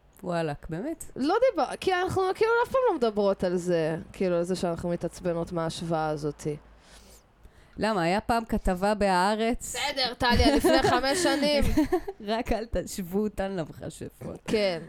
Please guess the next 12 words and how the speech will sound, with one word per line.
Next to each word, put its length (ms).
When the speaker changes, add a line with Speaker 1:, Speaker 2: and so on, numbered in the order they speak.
Speaker 2:
סתם. 420
Speaker 1:
בקטע 680
Speaker 2:
זה 100
מרגיש 600
פשוט 760
שזה 360
מצמצם. 920
Speaker 1:
נכון. 300
Speaker 2:
גם 260
את 80
הסיפור 560
שלה, 600